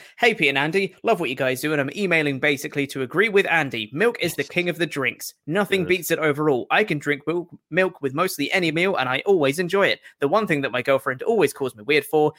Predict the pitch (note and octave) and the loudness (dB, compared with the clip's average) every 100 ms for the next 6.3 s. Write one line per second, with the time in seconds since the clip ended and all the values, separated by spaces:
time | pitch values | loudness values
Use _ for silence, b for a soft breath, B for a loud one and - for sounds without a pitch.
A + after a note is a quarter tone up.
0 | B B2 - G3+ F#3 F#3 E3+ D#3+ C3+ C#3+ | B -6 0 2 2 0 2 2 2 -2
1 | B2+ C3+ C#3+ _ D#3 D#3 - C#3 G#2+ b | 0 2 2 _ -2 -2 -2 -2 -2 b
2 | b - - E3+ F#3 - D#3+ D#3 D#3+ - | b -8 -4 0 0 2 0 2 0 0
3 | B2+ A#2+ D3+ D3 D3 C#3 - - D3+ - | -2 -2 -2 -2 -4 -8 -12 -2 0 0
4 | D3 C3+ B2 A2 A#2+ A2 - G3+ F#3+ D3+ | -4 -4 -4 -4 -6 -8 0 2 4 2
5 | D#3+ E3+ F#3 E3+ G3 C4 D3+ - E3+ C3 | 2 2 0 2 0 2 -2 -2 0 0
6 | F#2+ F2+ | 0 -6